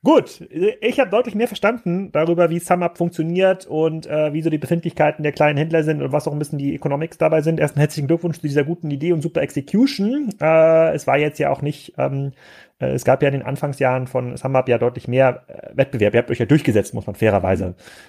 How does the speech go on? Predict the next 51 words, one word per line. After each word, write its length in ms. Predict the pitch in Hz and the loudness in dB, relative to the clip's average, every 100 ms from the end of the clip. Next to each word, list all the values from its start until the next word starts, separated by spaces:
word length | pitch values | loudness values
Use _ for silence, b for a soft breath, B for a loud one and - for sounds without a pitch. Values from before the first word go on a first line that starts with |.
| B | B
äh, 300 | 110 101 95 | -6 -4 -4
muss 160 | 104 - | -6 -6
man 100 | 104 | -4
ja 80 | 92 | -2
fair-, 360 | 110 107 104 | -2 -4 -6
fairerweise 480 | - 107 98 92 95 | -6 -4 -2 -4 -4
sagen. 440 | 92 92 101 160 165 - | -4 -4 -4 -6 -10 0
Ähm, 480 | 120 117 113 113 117 - | 2 4 2 -2 -4 -4
und, 960 | 127 123 120 120 120 117 117 117 120 117 | 0 2 4 4 6 6 6 4 2 -2
äh, 120 | 120 | -2
vielleicht 260 | 120 151 190 | 2 2 2
hat 80 | - | 0
der 80 | |
ein 100 | 156 | 0
oder 120 | 175 151 | 0 -2
andere 200 | 156 147 | -2 0
Hörer 220 | 175 165 | 2 2
da 80 | 143 | -2
auch 100 | 147 | -4
noch 80 | |
eine 80 | 135 | -6
Meinung 320 | 120 117 165 | -2 -2 -2
zu. 80 | 175 | -4
Ich 100 | 196 | -8
bin 120 | 147 | -6
auf 80 | 139 | -6
jeden 120 | 147 | -6
Fall 100 | 147 | -6
gespannt 340 | 131 - 135 113 | -8 -6 -8 -6
auf 140 | 117 | -8
die 180 | 117 113 B B B _ | -6 -8 B B B _
Podcast, 800 | - 170 - - 127 127 - - | -4 -4 -6 -4 0 -2 -4 -10
äh, 360 | 123 117 113 110 | -6 -4 -4 -6
Kommentare 680 | - 113 113 208 254 285 302 - _ | -8 -6 0 2 4 2 0 -14 _
und, 500 | 165 170 170 165 160 | 4 6 6 4 0
äh, 260 | 151 151 | 2 4
hoffe, 220 | 147 165 147 | 4 2 2
der 200 | 139 127 | 2 2
Ausflug 460 | 190 - 185 180 | 0 0 -4 -4
in 220 | - 151 160 - | -6 -6 -8 -6
die 140 | 143 | 0
Welt 320 | 131 147 170 - | 4 4 2 -2
der 180 | 135 | -2
Handelsdienstleister 840 | 143 165 147 - 175 - 135 135 131 | 0 -2 -2 -2 -6 -2 -2 -2 -4
hat 100 | 131 | -6
dem 120 | 120 | -6
einen 140 | 113 123 | -8 -6
oder 80 | |
anderen 140 | 117 113 | -6 -6
Hörer 100 | 120 | -6
hier, 260 | 107 113 | -4 -4